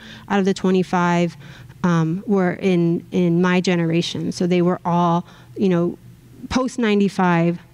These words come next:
Selena fans, and, um, but they all shared that same experience, that sh-, they, she made it okay for them to, to butcher Spanish or feel okay about that, that she ma-, that she made it okay for them to realize, um,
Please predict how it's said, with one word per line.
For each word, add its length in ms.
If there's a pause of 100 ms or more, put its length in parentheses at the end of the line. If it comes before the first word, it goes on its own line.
Selena 360
fans, 480 (440)
and, 360 (200)
um, 420 (320)
but 180
they 220
all 500 (280)
shared 560
that 160
same 380
experience, 680
that 180
sh-, 80
they, 320 (360)
she 160
made 200
it 100
okay 320
for 160
them 220
to, 260 (120)
to 380 (440)
butcher 340
Spanish 580
or 80
feel 260
okay 340
about 280
that, 220
that 140
she 180
ma-, 220
that 180
she 160
made 160
it 80
okay 300
for 140
them 240
to 120
realize, 680 (120)
um, 360